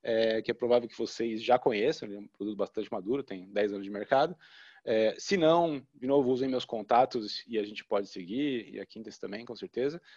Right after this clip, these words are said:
É, mas a, mais que um banco de dados, ela é uma plataforma de, de governança e, e de tirar valor dos dados. Então, dentro do hana, eu vou ter um motor de análise preditiva,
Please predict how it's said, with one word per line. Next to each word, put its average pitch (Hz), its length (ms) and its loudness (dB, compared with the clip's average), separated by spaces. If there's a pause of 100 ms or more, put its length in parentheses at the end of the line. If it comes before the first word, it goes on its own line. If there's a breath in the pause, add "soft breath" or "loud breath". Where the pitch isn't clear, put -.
(380 soft breath)
É, 117 540 2 (100)
mas 160 380 0 (640)
a, 135 160 2
mais 160 520 -2
que - 120 -10
um 170 120 -6
banco 165 300 0
de 135 120 -2
dados, 147 560 2
ela 131 100 0
é 143 40 4
uma 156 140 -2
plataforma 196 1040 0 (160)
de, 151 500 -8
de 131 880 -4 (200)
governança 165 1040 2
e, 135 300 -6
e 127 60 -8
de 123 560 -8 (360)
tirar 127 300 2
valor 135 300 6
dos 131 120 0
dados. 92 440 -2 (240 soft breath)
Então, 147 120 -4
dentro 214 280 2
do 190 100 6
hana, 190 240 4
eu 160 60 2
vou 156 100 6
ter 165 180 2
um 165 80 0
motor 165 440 2
de 143 640 -2 (300)
análise 139 320 2
preditiva, 165 800 2